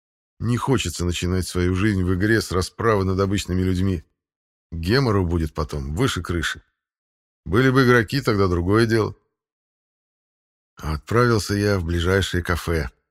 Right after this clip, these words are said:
где торговали чебуреками, шавермами и всякой такой мутатенью, условно съедобной, но вполне подходящей старому холостяку вроде меня. Для кикиморки купил сырого фарша.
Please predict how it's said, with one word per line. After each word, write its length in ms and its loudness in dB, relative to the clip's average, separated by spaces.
где 240 -2
торговали 460 0
чебуреками, 800 -4
шавермами 840 -2
и 80 -12
всякой 380 -4
такой 320 -2
мутатенью, 800 0
условно 520 0
съедобной, 640 0
но 280 -4
вполне 380 0
подходящей 640 -2
старому 400 -2
холостяку 600 -4
вроде 260 -4
меня. 280 -4
Для 240 -6
кикиморки 580 -2
купил 340 -4
сырого 360 2
фарша. 440 -2